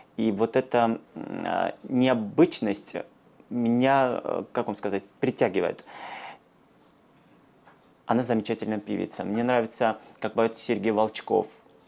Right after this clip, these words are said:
э, именно в оперном жанре. Я считаю, что у него выдающийся голос. А, очень нравится Антон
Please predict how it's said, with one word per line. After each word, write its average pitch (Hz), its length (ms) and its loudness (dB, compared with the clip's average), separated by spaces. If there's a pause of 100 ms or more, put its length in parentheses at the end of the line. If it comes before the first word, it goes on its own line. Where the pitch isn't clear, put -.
(160)
э, 90 720 2 (180)
именно 104 340 -2 (800)
в 113 100 0
оперном 104 380 2
жанре. 92 420 2 (220)
Я 101 240 -2
считаю, 101 340 -4
что 101 580 -2 (600)
у 107 60 -6
него 98 540 0
выдающийся 92 520 -6
голос. - 420 -4 (600)
А, 87 880 -4 (380)
очень 135 280 2
нравится 113 520 0 (680)
Антон 117 400 0